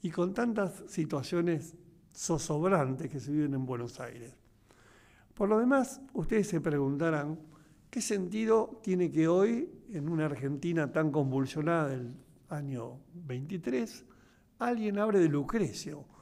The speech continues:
un personaje que vivió hace un poquito más de dos mil años? Es extraño porque uno ve un mundo convulsionado, lo que pasa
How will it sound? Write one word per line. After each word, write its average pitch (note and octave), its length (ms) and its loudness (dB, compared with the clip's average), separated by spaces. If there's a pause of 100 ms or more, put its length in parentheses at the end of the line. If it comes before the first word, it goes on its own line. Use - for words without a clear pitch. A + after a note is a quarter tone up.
(260)
un C4+ 100 -10
personaje F#3 680 -2
que E3 100 -2
vivió D#3 440 2
hace D#3+ 380 2
un D#3 240 0
poquito F#3+ 400 -2
más F#3 180 0
de D#3 120 0
dos C3 240 -2
mil D#3 260 2
años? B2 540 -8 (1000)
Es A#3 180 -4
extraño C#3 640 2
porque D#3+ 460 -4 (300)
uno G#3+ 200 4
ve G#3 120 6
un F#3+ 120 4
mundo F#3+ 380 4
convulsionado, D3+ 1080 4
lo C3 240 -4
que B2+ 140 -6
pasa C#3+ 440 -6